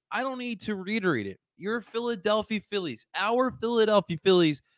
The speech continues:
will be playing in the World Series, ladies and gentlemen. Yes, the Great Fall Classic.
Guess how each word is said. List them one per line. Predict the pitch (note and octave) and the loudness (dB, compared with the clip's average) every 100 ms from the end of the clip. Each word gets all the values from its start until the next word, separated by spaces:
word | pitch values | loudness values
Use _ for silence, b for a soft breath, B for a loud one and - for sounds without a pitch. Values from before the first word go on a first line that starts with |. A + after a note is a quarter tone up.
| _ _ | _ _
will | D#3+ | 2
be | F#3 | 2
playing | F3+ - G3+ G#3+ G#3 G3+ | 0 -2 2 4 4 0
in | - G3 G3 | -2 -2 0
the | F3 G3+ | 0 -2
World | E3 C#3+ F3 F#3 F3+ E3 | 2 4 6 6 4 0
Series, | - D#3+ D3+ B2+ | -2 0 2 0
ladies | A2+ A#2+ A#2 | -2 -2 -2
and | G#2+ | -4
gentlemen. | A#2+ A#2 A#2 | -4 -4 -4
Yes, | B2+ C#3+ B2+ | -4 -4 -6
the | D#3+ | -10
Great | C3+ D3+ F3+ F3 | -10 -4 -4 -4
Fall | - D#3+ D#3 | -2 -2 -2
Classic. | - D3+ D#3 - D#3+ | -4 -2 -2 -2 -6